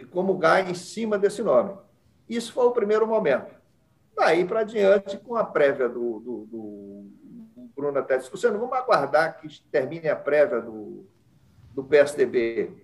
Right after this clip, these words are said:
E nós esperamos pra terminar a prévia, mas esse assunto morreu. Então, o que é que a gente queria? E eu acho que hoje ainda paira na cabeça de todos nós,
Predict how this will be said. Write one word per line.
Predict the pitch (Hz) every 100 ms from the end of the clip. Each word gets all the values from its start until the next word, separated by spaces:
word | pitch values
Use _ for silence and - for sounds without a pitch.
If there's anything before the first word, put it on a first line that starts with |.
| _ _
E | 427 381
nós | 190 214 - -
esperamos | - 302 202 220
pra | 202
terminar | 160 160 160 156
a | 151
prévia, | 123 113 151
mas | 277 302
esse | 320 -
assunto | 214 - 214 254
morreu. | 240 185 160 - - - -
Então, | 160 233 294
o |
que | -
é | 269
que | 262
a |
gente | 214 247 -
queria? | 220 151 123 92 - - _
E | -
eu | 226
acho | 214 -
que | 247
hoje | 190 196 196
ainda | 214 220
paira | - 180 196
na | 196
cabeça | 196 170 170 165
de | 160
todos | 151 170 185 190
nós, | 156 113